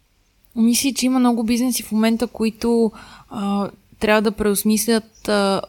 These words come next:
продуктите, които предлагат на клиентите или услугите и нуждата от тях, защото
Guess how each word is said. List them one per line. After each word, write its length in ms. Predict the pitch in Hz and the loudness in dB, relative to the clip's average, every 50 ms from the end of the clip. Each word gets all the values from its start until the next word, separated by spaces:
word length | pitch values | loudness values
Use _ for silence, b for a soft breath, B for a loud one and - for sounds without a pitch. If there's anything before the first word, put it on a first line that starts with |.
| - - | -12 -12
продуктите, 680 | - - 185 185 185 208 196 - - - - - 208 | -8 -6 -4 -2 -2 -4 -4 -4 -10 -10 -6 -4 -6
които 320 | 202 - - 202 196 - 185 | -4 -2 -4 -4 -4 -4 -4
предлагат 500 | - 196 190 175 190 185 185 180 185 - | -6 -4 0 2 2 4 4 2 0 -2
на 100 | 185 170 | -4 -6
клиентите 420 | - 175 175 175 170 170 - - | -4 -4 -4 -4 -4 -4 -2 -2
или 140 | 180 175 180 | 0 0 0
услугите 500 | 165 - - 196 190 190 202 - - 226 | -2 -2 -2 -2 -2 -2 -2 0 2 4
и 80 | 214 208 | 6 6
нуждата 420 | 208 208 202 196 202 190 - 185 | 6 6 4 2 0 -2 -2 -2
от 140 | 175 175 - | -2 -2 -2
тях, 320 | - 170 160 156 147 - - | -2 0 0 -2 -4 -8 -12
защото 560 | 156 165 170 - - 190 175 - - 196 185 | -8 -6 -6 -4 -2 -2 -2 0 -2 -2 -2